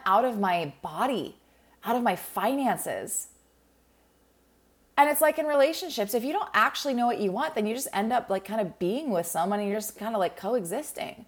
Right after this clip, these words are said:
But have you taken the time to say, like, "I want a relationship that's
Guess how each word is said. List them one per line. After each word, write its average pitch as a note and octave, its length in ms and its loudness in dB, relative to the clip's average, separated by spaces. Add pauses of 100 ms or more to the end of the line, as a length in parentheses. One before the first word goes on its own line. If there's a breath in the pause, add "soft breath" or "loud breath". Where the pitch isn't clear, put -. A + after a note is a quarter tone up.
(640 soft breath)
But A#3 100 6
have B3+ 80 6
you B3+ 100 2
taken C4 380 0
the C4 80 0
time A#3+ 440 -6
to G3 60 -2
say, A#3+ 340 0
like, E3+ 320 0
"I F3 160 0
want G#3 180 0
a G3+ 40 0
relationship F3+ 580 -2
that's D#3 240 -6